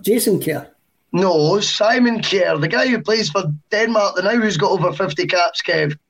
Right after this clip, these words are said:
Speaker 2: who's
Speaker 1: All
Speaker 2: about
Speaker 1: right,
Speaker 2: twenty-nine
Speaker 1: right, right.
Speaker 2: years old.
Speaker 1: Right, you, you, right, okay. But what, what, what, what did we get him for? One point five million?
Speaker 2: No, he would be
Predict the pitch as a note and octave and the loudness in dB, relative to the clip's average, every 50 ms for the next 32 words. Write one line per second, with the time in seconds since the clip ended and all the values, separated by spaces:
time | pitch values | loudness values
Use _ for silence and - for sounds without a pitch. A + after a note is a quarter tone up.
0 | _ _ - F#3 F#3 - A#3 B3 A#3+ A3+ G3 G3 G3 F3+ A3+ A3 G3+ F#3+ G3 G3+ | _ _ 0 0 2 2 2 2 2 4 4 4 4 2 2 2 2 2 2 2
1 | F#3 F3+ F3+ D3+ G3 G#3 G3 E3+ D3+ D3+ - - - - F#4 B3 A3+ G#3 G3+ G3+ | 2 2 2 2 2 2 2 2 0 -2 -4 -6 -4 -2 -2 0 0 0 0 0
2 | A3+ B3 B3+ B3+ C4 C4 B3+ B3+ C4+ A#3+ F3+ G#3+ - - G3+ F#3+ F3+ E3 D#3+ - | -2 -4 -2 -2 0 0 2 2 2 2 0 -2 -4 -4 -2 0 2 2 0 0
3 | - C5+ D5+ F#5+ - A#3 A3+ A#3+ - - F3+ D#3 C#3 C3+ - - - F#3 F#3 E3 | 0 0 0 0 2 2 2 2 2 2 0 0 -2 -4 -8 -10 -8 -6 -6 -4
4 | C#3 - - G#3+ G#3 G#3+ G#3 A3 A#3+ - - - A3 B3+ C4 - - A#3+ A#3+ B3 | -4 -2 -2 -2 -2 0 -2 -2 -2 -2 -4 -4 -2 -2 -2 -2 -4 -2 -2 -2
5 | A#3 - - - A3 A#3+ A#3+ A#3+ B3 A3+ - G#3+ A3 G#3+ G3 G#3 B3 B3+ A3 - | -2 -6 -6 -4 -2 -2 0 0 0 0 2 2 0 0 0 2 2 2 2 0
6 | - G#3 D3+ C#3 C#3 - - _ _ _ _ F3 E3 F#3+ G3 F#3+ - - F3 F3 | 0 0 -2 -2 -4 -10 -16 _ _ _ _ -2 -2 0 0 -2 0 -2 -2 -2
7 | - - - F3+ E3 D#3+ C#3+ D#3+ F#3+ G#3+ A3+ F#3+ D3 - C#3 - _ _ _ _ | -2 -2 0 2 2 2 2 2 2 2 2 0 0 -2 -6 -10 _ _ _ _
8 | _ _ _ _ _ _ _ _ _ _ _ - D3+ D3+ F#3 G3+ G#3 F#3 E3+ E3 | _ _ _ _ _ _ _ _ _ _ _ 0 2 2 2 2 2 2 0 0
9 | E3 E3 E3 E3+ E3 D3+ E3+ D#3+ D#3 D3+ D3 D3 | 0 0 0 0 2 2 2 2 2 2 0 0